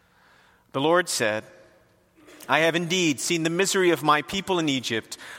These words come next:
I have heard them crying out because of their slave drivers, and I am concerned about their suffering." So I have come down to rescue them from the hand of the Egyptians and to bring them up out of that land into a good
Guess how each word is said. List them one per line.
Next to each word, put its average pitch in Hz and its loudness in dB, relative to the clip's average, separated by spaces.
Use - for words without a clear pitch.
I 156 4
have 170 2
heard 190 2
them 135 0
crying 214 2
out 151 4
because 156 0
of 143 -4
their 151 4
slave 143 0
drivers, 120 0
and 143 -2
I 170 4
am 170 -2
concerned 139 -4
about 139 0
their 147 -2
suffering." 120 -6
So 143 2
I 143 6
have 151 2
come 185 0
down 180 4
to 190 -4
rescue 180 2
them 131 0
from 156 -4
the 160 2
hand 214 2
of 196 0
the 196 -2
Egyptians 139 -2
and 156 0
to 160 0
bring 190 0
them 208 2
up 180 2
out 175 4
of 170 2
that 170 4
land 135 0
into 202 0
a 185 4
good 165 4